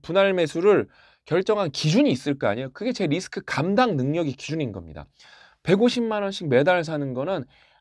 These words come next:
아예 스트레스 안 받고 살 수 있는 금액이구나. 이거를 결정을 내리고 산 겁니다. 그래서 이번 달 제가 오늘 이거 두 시에 올려드리잖아요.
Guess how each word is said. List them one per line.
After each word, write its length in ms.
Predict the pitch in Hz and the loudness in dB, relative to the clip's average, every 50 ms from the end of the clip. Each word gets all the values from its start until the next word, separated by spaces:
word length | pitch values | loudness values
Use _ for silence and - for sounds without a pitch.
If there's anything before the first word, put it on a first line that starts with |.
| _ _ - | _ _ -4
아예 280 | - 302 381 453 466 | -2 2 4 4 4
스트레스 440 | 453 - - - 294 285 247 - 247 | 4 4 2 0 2 2 2 2 0
안 160 | 190 160 156 | 0 0 2
받고 220 | 151 165 151 - 160 | 0 0 0 -2 -6
살 160 | 160 165 156 | -8 -8 -8
수 160 | - - 151 | -6 -6 -4
있는 380 | 143 139 143 175 226 330 330 302 _ _ | -4 -4 -4 -4 -4 -6 -8 -10 _ _
금액이구나. 640 | - 131 135 151 143 123 107 107 104 120 117 101 - _ _ _ _ _ _ _ _ _ _ _ - | -4 0 2 2 2 0 -2 -4 -4 -4 -4 -6 -8 _ _ _ _ _ _ _ _ _ _ _ -6
이거를 380 | 147 147 175 190 208 247 262 | -2 0 2 4 2 2 0
결정을 720 | - - 151 156 165 - - 190 185 190 208 226 214 175 139 | 0 -2 -2 -2 0 2 2 2 2 2 0 -2 -2 0 2
내리고 580 | 123 120 151 165 196 190 208 233 285 359 427 - _ | 4 4 4 4 2 0 0 -2 -2 -2 -4 -10 _
산 180 | - - 262 | -12 -6 0
겁니다. 360 | 277 294 247 156 95 90 87 - _ _ _ _ _ _ _ _ _ | 2 2 2 2 0 -8 -12 -16 _ _ _ _ _ _ _ _ _
그래서 240 | - 247 294 240 240 | 0 2 4 4 4
이번 380 | 165 165 175 214 269 262 240 | 4 4 6 8 8 6 8
달 280 | - 240 190 214 277 359 - _ _ _ _ _ _ _ | 8 10 10 10 8 4 -4 _ _ _ _ _ _ _
제가 220 | - 170 185 185 | -2 0 2 2
오늘 180 | 170 160 170 165 | 2 2 2 0
이거 160 | 151 147 156 | 0 -2 -2
두 180 | - - 147 165 | -2 -2 -4 -4
시에 200 | 156 - 214 190 | 0 4 4 6
올려드리잖아요. 840 | 156 120 120 123 127 120 117 110 101 98 95 92 107 147 214 285 | 6 6 4 4 2 2 0 -2 -4 -4 -6 -4 -4 -6 -6 -8